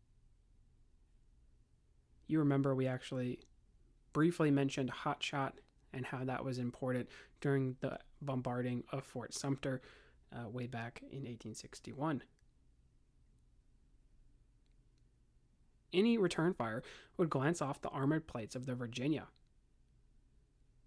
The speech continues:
The thirty-six degree angle was doing its job. I have seen that there was damage done to the ears of the rebels inside the ironclad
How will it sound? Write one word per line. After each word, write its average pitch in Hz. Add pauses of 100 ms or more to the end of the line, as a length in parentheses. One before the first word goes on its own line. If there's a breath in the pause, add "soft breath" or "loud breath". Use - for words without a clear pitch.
(340)
The 220
thirty-six 160
degree 135
angle 147
was 180
doing 123
its -
job. 143 (3250)
I 175
have 220
seen 180
that 170 (300 loud breath)
there 160
was 185
damage 147
done 131
to -
the 139
ears 160
of 139
the 143
rebels 123
inside 143
the 135
ironclad 135